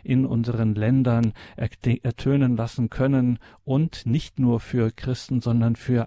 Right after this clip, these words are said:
alle Menschen. Radio Maria richtet sich ausdrücklich an alle Menschen. Jeder hat das Recht, das zu vernehmen, das Gebet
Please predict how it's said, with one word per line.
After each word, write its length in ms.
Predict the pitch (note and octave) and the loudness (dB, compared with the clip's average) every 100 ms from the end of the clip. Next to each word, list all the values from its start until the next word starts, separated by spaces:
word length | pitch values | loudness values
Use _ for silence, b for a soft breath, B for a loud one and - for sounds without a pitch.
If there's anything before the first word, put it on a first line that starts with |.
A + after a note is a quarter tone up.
| - | -4
alle 280 | B2 D3 C#3+ | -2 0 2
Menschen. 580 | A#2 B2 B2+ - B2+ A2 | 2 0 -2 0 2 2
Radio 300 | A#2 A#2 A#2+ | -2 -2 0
Maria 520 | A2+ B2 B2 A#2 A#2+ | 0 0 0 0 -2
richtet 360 | A#2+ - B2+ | -6 -6 -10
sich 220 | - A#2 - | -6 -6 -2
ausdrücklich 640 | B2+ - B2+ A#2+ - - | -2 -4 -6 -6 -8 -2
an 140 | A#2+ - | -2 -2
alle 400 | - C3 B2+ A#2 B B B B | -4 0 0 0 B B B B
Menschen. 520 | A2 A#2 B2 - B2 | 0 2 2 0 0
Jeder 360 | A2+ A#2+ B2+ G#2+ | 0 0 0 0
hat 140 | A#2+ | -4
das 220 | A2+ - | -6 -6
Recht, 400 | A#2 A2+ - - B2+ | -6 -6 -8 -6 -4
das 300 | B2+ - - | -4 -6 -16
zu 200 | - C3+ | -6 -4
vernehmen, 640 | - A2+ A2+ A#2 B2+ B2 | -2 2 4 4 4 2
das 240 | A2+ G#2+ - | 0 -6 -10
Gebet 540 | G#2 - A2 A#2 - | -10 -4 0 0 -2